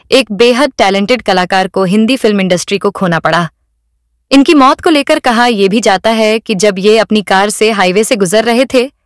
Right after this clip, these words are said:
तो एक एक्सीडेंट हो गया और उसी एक्सीडेंट के शिकार लोगों की मदद के लिए ये अपनी कार से उतरे थे, जब पीछे से आ रही कार ने इन्हें टक्कर मारकर बुरी तरह घायल कर दिया।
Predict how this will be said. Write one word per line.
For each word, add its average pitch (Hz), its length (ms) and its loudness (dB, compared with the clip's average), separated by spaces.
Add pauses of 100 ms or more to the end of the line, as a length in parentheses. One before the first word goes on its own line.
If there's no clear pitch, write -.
(340)
तो 247 60 2
एक 262 140 0
एक्सीडेंट 202 500 -4
हो 170 80 0
गया 165 240 -2 (680)
और 269 180 2
उसी - 240 -2
एक्सीडेंट 269 480 0
के 269 100 -2
शिकार 214 360 -2
लोगों 208 280 0
की 233 120 -6
मदद 196 300 -2
के 190 120 -4
लिए 175 320 -2 (340)
ये 262 100 2
अपनी 285 240 0
कार 262 260 0
से 269 140 -2
उतरे 196 280 0
थे, 175 260 -6 (420)
जब 233 160 0
पीछे 269 340 -2
से 277 120 -2
आ 226 100 2
रही 226 180 0
कार 202 300 0
ने 208 160 -2
इन्हें 214 260 0
टक्कर 254 340 -2
मारकर 202 380 0
बुरी 190 240 0
तरह 185 220 0
घायल 170 280 0
कर 170 140 -4
दिया। 170 300 0